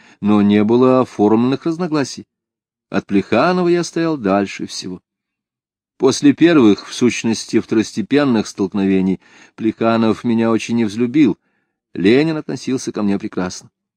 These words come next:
Но именно он теперь посягал в моих глазах на редакцию,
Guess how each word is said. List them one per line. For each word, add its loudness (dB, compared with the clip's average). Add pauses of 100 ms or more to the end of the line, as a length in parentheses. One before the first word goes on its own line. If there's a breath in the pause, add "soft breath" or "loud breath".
(360)
Но -4
именно 4
он 2
теперь -6 (760)
посягал 0
в 0
моих 2
глазах 0
на -2
редакцию, -4